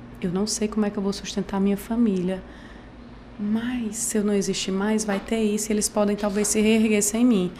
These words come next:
E aí eles falam muito nos estudos que tem um tempo de dez a quinze minutos que esse pensamento ele se torna tão forte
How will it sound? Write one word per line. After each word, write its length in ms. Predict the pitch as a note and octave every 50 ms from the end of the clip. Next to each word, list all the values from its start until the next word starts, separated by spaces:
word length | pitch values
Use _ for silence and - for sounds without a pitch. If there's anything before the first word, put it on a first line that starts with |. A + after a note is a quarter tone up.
| - - - - - - - - - - - - G#3
E 140 | G#3 G#3+
aí 260 | G#3 G3+ G3+ G#3 A3 A3
eles 280 | A3 G#3 G#3 G3+ - -
falam 380 | - - F#3+ F#3+ G3 F#3+ F#3+
muito 400 | F#3 F3+ F#3 G3+ A#3+ B3+ B3+ C4
nos 340 | A#3 G#3 G3 F#3+ F#3 F3 D#3+
estudos 540 | F#3 F3 - - - A3 A3+ G#3+ G3+ G3 -
que 80 | -
tem 280 | G3+ - - G3+ G3+ G3+
um 120 | G3+ G3+
tempo 480 | G3+ - - F#3+ F#3 F3+ F3+ F3 - F3+
de 100 | - E3+
dez 260 | E3 F3 F#3 A3 A3+
a 60 | A#3+
quinze 320 | A#3 A#3 - A3+ A3 A3 G#3+
minutos 400 | G3+ F#3 F3+ F#3 G3+ G#3+ G#3 -
que 80 | -
esse 100 | G3 -
pensamento 520 | - - G3 - - G3 F#3+ F#3 F3+ F3 F3+
ele 80 | F3
se 160 | F3 - - -
torna 360 | - E3 D#3+ E3+ D#3+ D#3+ D#3+ - - -
tão 140 | D4+ E4+
forte 560 | D#4+ - - C#4 C4 A#3+ A3 G#3+ - - -